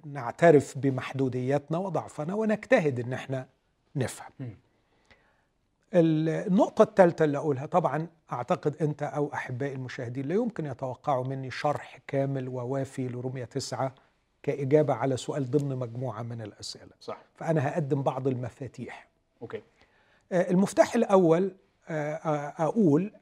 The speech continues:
Speaker 1: علينا أن نحترم قواعد التفسير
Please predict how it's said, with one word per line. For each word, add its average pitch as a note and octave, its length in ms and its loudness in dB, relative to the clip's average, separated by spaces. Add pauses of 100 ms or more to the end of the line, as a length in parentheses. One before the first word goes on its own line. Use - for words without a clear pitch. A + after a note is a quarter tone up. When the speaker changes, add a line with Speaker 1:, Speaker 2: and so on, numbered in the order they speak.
Speaker 1:
علينا E3+ 440 4
أن C#3+ 100 -4
نحترم C#3 480 -4
قواعد B2+ 580 -4
التفسير C3+ 680 -8